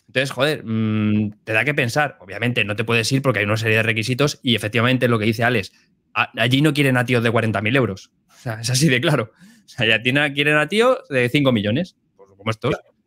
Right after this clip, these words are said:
Speaker 1: deportistas,
Speaker 2: Mira,
Speaker 1: no sé qué, ya está.
Speaker 2: Gonzalo pone una cosa muy interesante, de que no hay repro-, reciprocidad por parte del Estado y que también tiene colegas allí. Esto es lo que dice el Rubius. Eh, yo también he querido traer una tabla, eh, porque muchas veces, eh,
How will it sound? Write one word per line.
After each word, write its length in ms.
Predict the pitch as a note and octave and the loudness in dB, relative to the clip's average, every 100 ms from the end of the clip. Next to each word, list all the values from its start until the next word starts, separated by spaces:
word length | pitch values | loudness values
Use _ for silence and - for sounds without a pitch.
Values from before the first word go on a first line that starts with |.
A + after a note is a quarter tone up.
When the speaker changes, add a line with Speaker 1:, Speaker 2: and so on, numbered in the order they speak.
| _ _ | _ _
Speaker 1:
deportistas, 600 | F#2 A2 D3 G3+ F3+ G3+ | -2 2 4 2 2 2
Speaker 2:
Mira, 140 | D#3+ | 4
Speaker 1:
no 60 | C#3+ | 2
sé 100 | C#3+ | 0
qué, 220 | E3+ G#3+ D3+ | -2 -2 -2
ya 60 | A2+ | -6
está. 200 | - A2 | -8 -6
Speaker 2:
Gonzalo 520 | G#2+ - D3 D#3+ - | -4 0 2 2 2
pone 180 | B2 B2+ | 2 2
una 100 | C3+ | 2
cosa 160 | C3 B2+ | 2 2
muy 80 | |
interesante, 720 | B2 A#2 A2 D3 C#3 C#3+ - _ - _ - | 4 4 2 0 0 -6 -8 _ -20 _ -4
de 60 | |
que 100 | A#2 | 2
no 40 | A#2+ | 2
hay 60 | C3 | 4
repro-, 300 | C3+ C3+ - | 2 0 0
reciprocidad 520 | A2 A2+ A2+ A2 A#2 G#2 | 0 0 2 2 2 0
por 120 | F2 | -2
parte 240 | G#2 A2 | -2 2
del 120 | A2+ | 2
Estado 440 | A2+ A#2+ B2 B2+ - | 2 2 2 0 -6
y 60 | G2 | -6
que 80 | |
también 300 | F#2 F2+ G2+ | -4 0 0
tiene 180 | G#2+ G#2+ | 2 0
colegas 300 | G2+ G#2+ G2+ | 2 0 0
allí. 260 | D#2+ E2 - _ _ _ _ | -6 -14 -18 _ _ _ _
Esto 220 | B2 D#3 | 0 4
es 40 | |
lo 80 | D3 | 4
que 80 | C3 | 4
dice 500 | C3+ C#3+ D3+ D3+ - | 2 2 0 0 -8
el 160 | G#2 G2 | -6 2
Rubius. 460 | A2+ G2+ D#2 - _ _ _ _ _ _ G#2+ | 4 2 -2 -12 _ _ _ _ _ _ 0
Eh, 80 | |
yo 120 | G#2+ C#3+ | 4 6
también 200 | D#3 D3 | 6 4
he 40 | |
querido 240 | D3 C#3+ | 4 4
traer 200 | C3+ C3+ | 4 4
una 200 | C3+ B2+ | 6 4
tabla, 520 | C#3+ D#3 B2 D#3+ - _ _ | 4 4 4 0 -6 _ _
eh, 640 | A2 G#2+ G2+ G2 G2 F#2 F2+ | 2 2 4 2 0 -2 -8
porque 180 | G2 G2+ | -6 0
muchas 260 | A#2 C3+ | 2 2
veces, 400 | B2+ C3+ C3+ - - | 0 0 0 -2 -4
eh, 600 | G2 F#2+ F#2 F#2 F#2 | -4 -2 -2 -2 -4